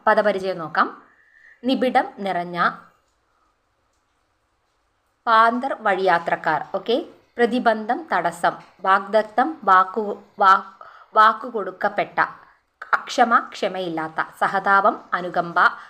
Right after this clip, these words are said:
കളങ്കം, മാലിന്യം, സാക്ഷി, കണ്ടുനിന്നവൻ, ശബ്ദൻ, തിരിച്ചു നിൽക്കുന്നവൻ, നർ,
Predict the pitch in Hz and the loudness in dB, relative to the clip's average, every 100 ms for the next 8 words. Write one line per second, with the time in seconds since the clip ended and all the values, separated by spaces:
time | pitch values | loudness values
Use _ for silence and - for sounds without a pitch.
0 | _ 214 196 196 202 226 - 196 180 175 | _ 0 0 -2 -4 -8 -8 0 2 2
1 | 175 175 190 302 - _ - 185 185 - | -4 -6 -8 -10 -16 _ 0 2 2 -4
2 | 247 349 - _ 202 190 214 196 185 180 | -8 -10 -12 _ -2 -2 -4 -8 -10 -6
3 | 165 240 - - - - _ _ _ _ | -2 -4 -6 -18 -20 -20 _ _ _ _
4 | _ _ 254 - 185 254 - - _ _ | _ _ 0 0 2 0 0 -8 _ _
5 | _ _ 233 233 233 247 185 - 180 175 | _ _ -4 -4 -2 -4 -4 -6 -6 -4
6 | 160 - - _ _ _ _ _ _ _ | -6 -10 -20 _ _ _ _ _ _ _
7 | _ _ _ 190 185 | _ _ _ -10 -4